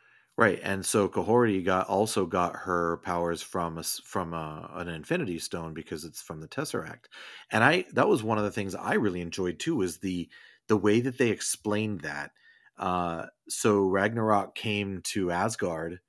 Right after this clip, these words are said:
before, like, it was supposed to, and there's this big battle, and the Tesseract is thrown down out of that realm and arrives on Midgard, um, A K A Earth.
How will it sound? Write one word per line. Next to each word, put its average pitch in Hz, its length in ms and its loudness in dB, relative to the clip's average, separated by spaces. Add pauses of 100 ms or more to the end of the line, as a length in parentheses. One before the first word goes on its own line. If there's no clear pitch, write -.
(440)
before, 107 880 4 (120)
like, 104 240 0
it 104 80 2
was 101 160 -2
supposed 113 520 -2
to, 92 340 -2 (280)
and 104 180 -2
there's 101 200 -2
this 104 220 -4
big 98 520 0
battle, 101 500 0
and 98 140 -6
the 98 80 -6
Tesseract 101 600 -2
is 90 80 -8
thrown 95 400 -8
down 95 500 -2 (500)
out 101 200 2
of 95 100 0
that 90 220 0
realm 95 420 -2
and 92 460 -8 (400)
arrives 92 420 -2
on 85 220 -4
Midgard, 90 520 -4 (460)
um, 87 540 0 (220)
A 95 120 -2
K 92 380 0
A 101 60 -6
Earth. 104 360 0